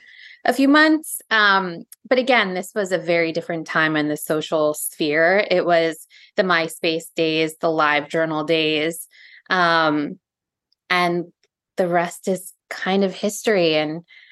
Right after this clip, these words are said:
I mean, I don't know how far back you wanna go. Quincy and I have known each other for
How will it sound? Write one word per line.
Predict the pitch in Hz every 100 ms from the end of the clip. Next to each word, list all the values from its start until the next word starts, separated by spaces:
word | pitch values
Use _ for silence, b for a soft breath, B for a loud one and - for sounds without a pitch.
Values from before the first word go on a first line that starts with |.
| B
I | -
mean, | 202 190
I | 180
don't | 190 202
know | 190
how | 190 190
far | 170 160
back | 156 139 -
you | 185 165
wanna | 160 156
go. | 151 143 190 240
Quincy | - 175 175
and | 170
I | 165
have | 160 160
known | 160 156 156
each | 151
other | 151 160 160
for | 165 151 147 143